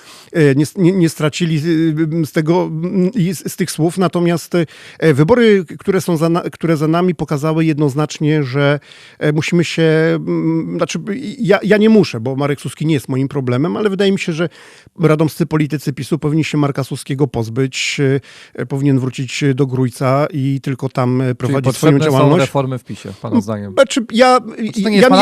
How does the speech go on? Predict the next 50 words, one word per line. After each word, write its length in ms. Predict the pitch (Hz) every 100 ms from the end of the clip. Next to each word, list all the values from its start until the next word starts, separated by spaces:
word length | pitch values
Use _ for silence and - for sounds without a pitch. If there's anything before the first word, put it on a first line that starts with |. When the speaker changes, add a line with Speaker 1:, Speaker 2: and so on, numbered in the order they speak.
| 240
Speaker 1:
No, 80 | 269
Speaker 2:
problem 260 | 175 139
Speaker 1:
ja 40 | 131
nie 60 |
Speaker 2:
oczywiście, 140 | 247 262
Speaker 1:
narzekam, 320 | 233 180 131
ja 60 | 135
Speaker 2:
natomiast 220 | 147 240
Speaker 1:
nie 80 | 240
narzekam. 440 | 196 156 123 117
Speaker 2:
jak 120 | 147
pan 140 | 160 147
obserwuje 420 | 139 139 143 143
z 40 |
Speaker 1:
Im 60 | 196
Speaker 2:
boku 100 | 185
Speaker 1:
więcej, 380 | 208 147 196 196
im 80 |
więcej, 400 | 165 208 - 180
im 80 | 185
więcej 340 | 175 185 - 170
Suskiego 560 | 160 - 180 156 160
w 40 | 151
radomskiej 420 | 151 156 - 147
polityce, 460 | 156 156 160 151
tym 180 | 139 151
lepiej 260 | 147 147 135
dla 200 | 135 131
mnie. 260 | 127 160 - - - -
Natomiast, 560 | 160 160 170 170 -
y, 180 | 180 170
myślę, 380 | 175 170 170 156
że, 580 | 135 160 151 151 147 147
y, 100 | 143
m, 320 | 151 143 151 147
przez 220 | - 135
te 260 | 156 147 139
lata 380 | 143 151 143
udowodnił, 560 | 151 143 143 143 143 139
że 140 | 135
jest 320 | 143 135 - 147
jednym 380 | 147 135 139
z, 220 | 127 - 151
y, 360 | 143 143 139
że 100 | 135
jest 140 | 151 180
największym 380 | 156 165 -
szkodnikiem 460 | 120 - 123 117 127
naszego 340 | 123 - 120
miasta 400 | 127 123 - 196